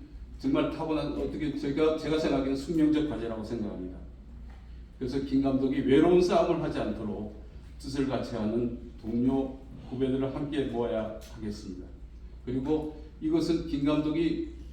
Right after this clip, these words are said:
평소에 구상해온 리버티 아카데미를 구성하고 그것을 출범시킴으로써, 아, 출발이 될 수 있다고 생각합니다. 또 하나의 기대는 김 감독이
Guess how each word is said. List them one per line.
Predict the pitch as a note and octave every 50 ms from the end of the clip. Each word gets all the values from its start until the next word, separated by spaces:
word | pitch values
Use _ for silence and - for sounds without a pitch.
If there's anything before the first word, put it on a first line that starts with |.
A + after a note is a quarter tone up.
| - - - -
평소에 | - C#3+ C#3+ C#3 C#3+ D3 C#3+ C3+
구상해온 | - - - D3+ C3+ C3+ B2+ B2 A#2+ A2 G#2 G#2+ A#2+ A#2 - - - - - - - - - A2
리버티 | B2 C3+ C#3 C#3+ C#3 C#3 - D3
아카데미를 | C3 C3 B2 - - C3+ C3+ B2+ C3 B2+ B2+ B2 B2 B2 B2+ D3+ E3+ E3+ D#3 E3 D#3+ D#3 - D3+
구성하고 | D3+ C3+ B2 C3+ B2 A#2+ A#2 A2 G#2 G2+ G#2 A2 - -
그것을 | B2+ B2+ A#2 B2 C3+ C#3 C#3 C#3 -
출범시킴으로써, | - - F3 D3+ D3+ D3+ C#3+ C#3+ D3 - - C#3 C3+ B2 A#2+ A#2 A#2 - - - - - - - - - - - - -
아, | A2 G#2+
출발이 | G#2 G#2+ - D#3 C3+ B2 B2 B2 A#2+
될 | A#2+ B2 A2+
수 | - A2+
있다고 | G#2+ - G#2+ G#2 G#2
생각합니다. | G#2 - G#2+ G#2 G2 G2 - F2+ F2+ - - - - - - - - - - - - - - - -
또 | F3+ F3+ F3
하나의 | F3 F3 E3 E3 E3+ E3+ E3 D#3+
기대는 | D3+ D#3 D3 C3 A#2+ A#2 B2 - - - - - - - - -
김 | - C3 C3 C3+
감독이 | C3 B2+ B2+ B2 B2 B2 C3+ C#3+ D3 C3 - -